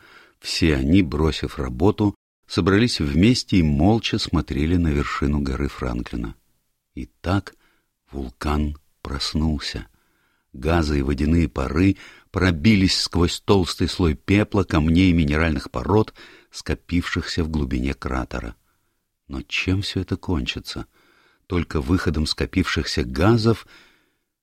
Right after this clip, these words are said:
или извержением лавы? Этого колонисты не знали и не могли предотвратить катастрофу.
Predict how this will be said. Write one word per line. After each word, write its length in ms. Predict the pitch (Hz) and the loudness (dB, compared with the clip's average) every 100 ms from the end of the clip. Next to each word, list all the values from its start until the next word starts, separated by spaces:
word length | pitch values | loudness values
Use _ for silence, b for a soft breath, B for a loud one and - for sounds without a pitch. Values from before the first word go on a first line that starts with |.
| - | -6
или 220 | 85 90 | 0 0
извержением 640 | 78 85 76 82 80 82 | 2 0 2 2 4 2
лавы? 400 | 82 69 62 58 - _ _ _ _ _ - | 2 -2 -4 -8 -14 _ _ _ _ _ -6
Этого 300 | 135 127 113 | -2 0 0
колонисты 520 | 101 101 101 90 85 | 0 0 0 0 2
не 140 | 78 | 2
знали 500 | 69 69 101 123 120 - _ _ - | 0 2 2 4 2 0 _ _ -2
и 140 | 90 | 4
не 140 | 95 92 | 6 6
могли 420 | 78 62 67 95 | 4 2 2 0
предотвратить 880 | - 95 80 76 71 65 - - - | 2 -2 -2 -2 -2 -4 -4 -8 -6
катастрофу. 800 | 78 76 - - 65 62 - | -6 -6 -8 -8 -8 -8 -14